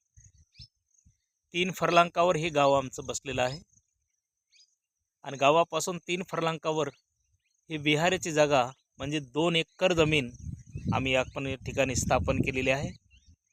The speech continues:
आपण पाहू शकता, सकाळचे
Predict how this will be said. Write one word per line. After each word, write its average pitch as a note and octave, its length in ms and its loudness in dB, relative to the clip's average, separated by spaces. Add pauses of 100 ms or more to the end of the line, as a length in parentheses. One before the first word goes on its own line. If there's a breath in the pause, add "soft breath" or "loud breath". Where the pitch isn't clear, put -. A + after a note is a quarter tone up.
(1120)
आपण C3 220 -8
पाहू C#3+ 280 -4
शकता, B2 400 -6 (1400)
सकाळचे D3 640 -2